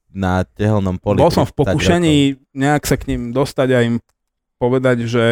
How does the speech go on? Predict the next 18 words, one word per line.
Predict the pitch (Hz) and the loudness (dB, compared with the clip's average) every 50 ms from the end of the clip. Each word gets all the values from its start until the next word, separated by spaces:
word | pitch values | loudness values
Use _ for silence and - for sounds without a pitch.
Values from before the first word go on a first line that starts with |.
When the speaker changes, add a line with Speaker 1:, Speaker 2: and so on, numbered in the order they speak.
| 117 | 0
Speaker 2:
keď | - - 117 - | 0 -2 -4 -2
sa | - 127 | -2 -2
prakokoti | - - 123 120 - 143 - - 151 - - | 0 0 -2 0 0 -2 -4 -4 -6 -4 -4
dozvedia, | 120 110 117 117 110 120 117 117 113 113 113 117 120 120 123 120 139 143 | -2 0 0 0 2 2 0 2 2 2 0 2 2 2 0 0 -2 -6
že | _ 117 104 117 110 | _ -8 -4 -4 -4
oni | - 117 120 127 131 123 110 104 101 104 _ _ _ _ _ | -2 0 0 2 2 2 0 -2 -4 -6 _ _ _ _ _
rozhodli | - 104 107 110 104 107 104 113 110 107 107 107 | -4 -2 -2 -2 0 0 -2 -2 0 0 -2 -2
o | 104 104 107 | 0 0 -2
mojom | 107 107 107 107 | -2 -2 -4 -2
novinárskom | 107 110 110 110 107 107 110 110 - - - 107 | -2 -2 -2 -2 0 0 -2 -2 -4 -8 -8 -8
byti | 101 104 107 - - 117 | -6 -6 -8 -6 -6 -6
a | 107 107 | -4 -4
nebyti, | 104 104 104 107 104 - | -4 -4 -6 -6 -8 -8
tak | 107 - 104 | -12 -12 -12
sú | - - - | -12 -10 -8
mŕtvi. | 107 104 104 110 - - 107 98 98 123 143 - _ _ | -6 -4 -4 -4 -4 -6 -10 -8 -8 -8 -10 -12 _ _
Speaker 1:
Mhm. | - 120 120 117 120 123 127 127 135 143 143 151 165 - _ _ - - - - - _ _ _ _ _ _ _ _ _ _ _ _ _ _ _ | -12 -8 -6 -4 -2 -2 -2 -2 -2 -2 -4 -4 -6 -10 _ _ -12 -10 -10 -10 -12 _ _ _ _ _ _ _ _ _ _ _ _ _ _ _
Speaker 2:
A | 120 117 117 113 110 110 | -4 -2 0 0 0 -2